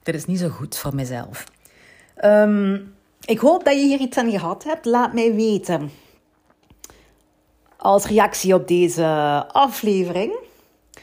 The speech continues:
Op je Instagram of, of gewoon, eh,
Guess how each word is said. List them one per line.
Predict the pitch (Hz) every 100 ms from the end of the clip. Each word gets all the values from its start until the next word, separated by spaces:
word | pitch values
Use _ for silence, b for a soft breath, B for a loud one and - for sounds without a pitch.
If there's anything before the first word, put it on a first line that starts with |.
| B B B B
Op | 226 233
je | -
Instagram | 196 190 175 165 156 160
of, | 147 -
of | - 131 -
gewoon, | - 151 135 139 - -
eh, | - -